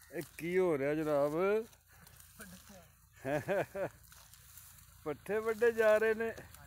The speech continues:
ये ले जी, चारा काटा जा रहा है। सुबह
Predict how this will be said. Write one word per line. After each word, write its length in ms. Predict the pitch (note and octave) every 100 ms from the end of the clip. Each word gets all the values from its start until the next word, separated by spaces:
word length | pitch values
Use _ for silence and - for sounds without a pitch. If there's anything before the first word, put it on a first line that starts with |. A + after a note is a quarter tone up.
| - - - - - - - - - - - - - - - - - - - - - - - - - - - - C3+
ये 240 | D#3+ F3+ F3+
ले 240 | F3+ F#3
जी, 200 | F3+ F#3 F3 - F#3+
चारा 320 | F3 F3+ F#3 E3
काटा 380 | F3 D#3+ E3 E3 D3+
जा 160 | C#3
रहा 180 | B2+ A#2+
है। 120 | G2 F2+ - - - - - - - - - - - - - - - - - - -
सुबह 340 | F3 F#3 A3